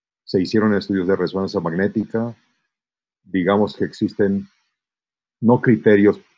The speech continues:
de imagen para resonancia, para esclerosis múltiple por resonancia magnética, no nuclear, imagen por resonancia magnética. Y también se le hizo un rastreo en médula espinal,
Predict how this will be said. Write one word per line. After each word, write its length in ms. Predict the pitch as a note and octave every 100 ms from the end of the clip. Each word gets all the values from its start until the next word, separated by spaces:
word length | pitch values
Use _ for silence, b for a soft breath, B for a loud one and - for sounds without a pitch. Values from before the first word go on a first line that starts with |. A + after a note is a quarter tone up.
| _ _ _ _ _
de 260 | A2 F2+ E2+
imagen 440 | E2 G2 G2 G#2+
para 180 | G2+ E2+
resonancia, 520 | D#2+ D#2 - F#2+ F#2+ -
para 180 | F2+ E2
esclerosis 440 | - F2+ D#2+ E2+
múltiple 340 | F#2 D#2+ D2
por 280 | - F#2 E2 _ _ -
resonancia 580 | F#2+ F2 F#2+ F#2 E2+ F2+
magnética, 560 | D#2+ D#2+ E2+ - F2+
no 160 | G2+ G2+
nuclear, 400 | A#2 A2 F2 D#2+ _ _ _ _ _ _
imagen 420 | G2+ F2 F#2+ G2+
por 140 | G2 F2
resonancia 460 | D#2+ F2+ F2 -
magnética. 560 | D#2+ D#2 D#2+ F2+ A2+ A2+ - _ _ _ _ _ _ _ _ _
Y 480 | A2+ A2+ B2 B2+ C3+ - _ _ - _
también 260 | A2 G2 G2
se 140 | G#2
le 240 | F#2 F#2
hizo 460 | F#2+ G2 A2+ A#2+ - -
un 160 | G2+ F#2
rastreo 680 | F#2 - G2 F2+ F#2+ F#2+ -
en 180 | F2
médula 240 | E2 F#2 F2
espinal, 500 | - E2+ F2+ A#2